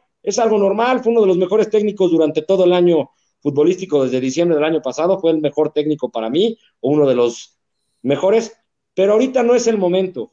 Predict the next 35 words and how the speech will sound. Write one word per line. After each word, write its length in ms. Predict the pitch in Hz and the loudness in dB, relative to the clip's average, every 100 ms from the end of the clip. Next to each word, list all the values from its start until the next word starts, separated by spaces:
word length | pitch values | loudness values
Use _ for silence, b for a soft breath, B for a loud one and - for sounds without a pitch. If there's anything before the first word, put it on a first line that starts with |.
| _ - | _ -4
Hay 160 | 165 | -4
que 120 | 175 | 0
disfrutar, 720 | 170 139 131 127 165 196 226 220 | 0 0 -6 -4 -2 0 -2 -4
hay 120 | 156 | -4
que 100 | 170 | -4
apoyar 320 | - 127 151 | -4 -2 0
al 100 | 147 | -2
equipo, 600 | 117 170 180 214 233 - _ _ _ - | -2 -4 -2 -2 -2 -6 _ _ _ -4
y 80 | |
hay 120 | 143 165 | -2 0
que 120 | 180 | -2
estar 220 | 175 175 | -2 -2
a 40 | 165 | 0
muerte 420 | 165 185 185 175 | 0 -2 -4 -6
con 140 | 147 | -6
el 100 | 135 | -6
equipo. 640 | 131 160 170 190 202 208 _ _ _ - | -8 -8 -4 0 0 -4 _ _ _ -2
¿Por 300 | 143 156 156 | 2 2 2
qué? 480 | 165 202 233 - - | 0 2 0 -2 -10
Porque 300 | 143 139 151 | -12 -4 -4
no 140 | 175 | -2
sabemos 440 | 202 208 233 233 208 | -2 0 2 2 2
ni 80 | 165 | -2
siquiera 380 | 175 208 220 | -4 0 0
si, 360 | 214 175 170 - _ _ | 0 -4 -8 -10 _ _
si 200 | - 151 | -4 0
los 160 | 156 | 0
jugadores, 640 | 151 143 139 180 240 220 - | -2 -2 0 2 2 2 0
si 60 | 151 | -4
el 120 | 135 | -2
técnico, 540 | 196 208 208 202 208 _ _ _ - | -2 0 0 -2 -4 _ _ _ -2
este 280 | 202 214 208 | -2 0 0
Puebla 340 | 208 220 196 | 2 2 0
sí 260 | - 185 180 | 0 2 2
es, 300 | 175 - | 0 -8